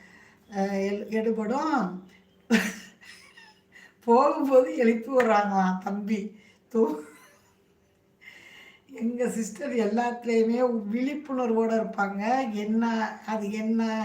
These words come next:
எடுத்தோன்னே யாரையும் சிஸ்டர் நம்ப மாட்டாங்க. நல்லா பார்த்து தெளிவா அதுக்கப்புறம் தான் ஒரு முடிவுக்கு வருவாங்க எங்க ஜோதி சிஸ்டர்.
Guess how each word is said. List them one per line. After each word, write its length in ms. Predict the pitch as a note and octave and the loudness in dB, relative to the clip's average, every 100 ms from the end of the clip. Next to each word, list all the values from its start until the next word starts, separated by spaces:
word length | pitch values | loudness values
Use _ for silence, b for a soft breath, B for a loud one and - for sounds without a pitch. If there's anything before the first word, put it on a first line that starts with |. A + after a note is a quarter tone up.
| G3+ | -2
எடுத்தோன்னே 560 | A3+ A#3+ - B3+ B3 B3+ | -2 -2 0 0 0 0
யாரையும் 540 | A3 A3 A3+ A#3+ A#3 | 0 2 0 -2 -6
சிஸ்டர் 380 | F#3+ G3 - A3 | -8 -10 -6 -4
நம்ப 240 | G#3 G3 G#3+ | -2 -2 -2
மாட்டாங்க. 460 | G#3+ F#3+ F#3+ F3+ F3+ - _ B B B B B B B - | -4 -2 -2 -4 -10 -16 _ B B B B B B B -6
நல்லா 480 | G3 G3+ A3+ B3+ C4 - | -2 0 0 0 0 0
பார்த்து 680 | G#3 - - G3 A3 - C4 A3+ - | -4 -4 -6 -4 -4 -6 -10 -10 -6
தெளிவா 500 | G#3 G#3 A#3+ B3 C4 | -4 -2 -2 0 0
அதுக்கப்புறம் 640 | A#3+ G3 F#3 - F#3+ A3 G#3+ | 0 -2 -4 -8 -10 -6 -4
தான் 160 | C4+ C4 | -2 -2
ஒரு 140 | G#3 | -2
முடிவுக்கு 460 | G3 G3+ C4 B3 A3 | -2 0 -2 -2 -2
வருவாங்க 400 | G3+ G3+ G#3 C4 | -2 -4 -4 -2
எங்க 280 | C#4+ B3+ C#4+ | -2 -2 -2
ஜோதி 320 | A#3 A#3+ A#3 | 0 0 0
சிஸ்டர். 460 | A#3+ G3 - F#3+ F3+ | -4 -10 -4 -4 -4